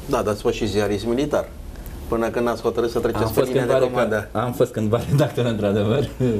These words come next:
Speaker 2: Încă nu mi-am publicat jurnalul pe, pe perioada respectivă de experiență, care a fost foarte utilă și mi-a folosit în toată cariera ca ofițer de stat major și comandant.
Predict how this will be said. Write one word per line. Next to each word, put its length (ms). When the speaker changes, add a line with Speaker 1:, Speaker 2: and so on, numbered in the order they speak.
Speaker 2:
Încă 240
nu 80
mi-am 240
publicat 460
jurnalul 320
pe, 120
pe 680
perioada 300
respectivă 480
de 100
experiență, 460
care 140
a 40
fost 200
foarte 300
utilă 400
și 80
mi-a 120
folosit 380
în 80
toată 240
cariera 720
ca 120
ofițer 340
de 100
stat 240
major 260
și 120
comandant. 580